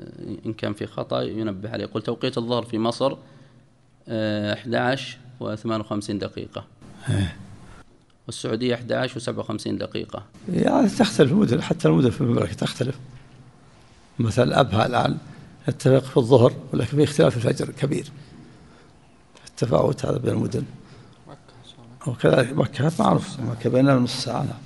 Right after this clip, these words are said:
Speaker 2: معروف إن، إن مصر أك-، أكثر من هذا، أكثر من فيه في الف-، في الفجر.
Speaker 1: لعل فيه، آه، خطأ فيه، لأنه يقول الفرق بينهما تسعة وخمسين دقيقة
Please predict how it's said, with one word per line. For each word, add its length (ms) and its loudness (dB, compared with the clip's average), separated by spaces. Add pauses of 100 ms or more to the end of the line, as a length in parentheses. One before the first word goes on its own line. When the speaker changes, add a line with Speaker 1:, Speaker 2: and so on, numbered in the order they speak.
(1120)
Speaker 2:
معروف 460 0
إن، 160 0
إن 340 -4
مصر 440 -2
أك-، 160 -4
أكثر 260 -6
من 100 -6
هذا، 260 -8
أكثر 240 -10
من 100 -8 (280)
فيه 240 -2 (540)
في 40 -4
الف-، 400 -10
في 60 -2
الفجر. 320 -2
Speaker 1:
لعل 280 -4
فيه، 240 -4
آه، 500 -6
خطأ 320 -8
فيه، 160 -8
لأنه 260 -2
يقول 260 -4
الفرق 400 -6
بينهما 340 -4
تسعة 260 -14
وخمسين 320 -8
دقيقة 460 -10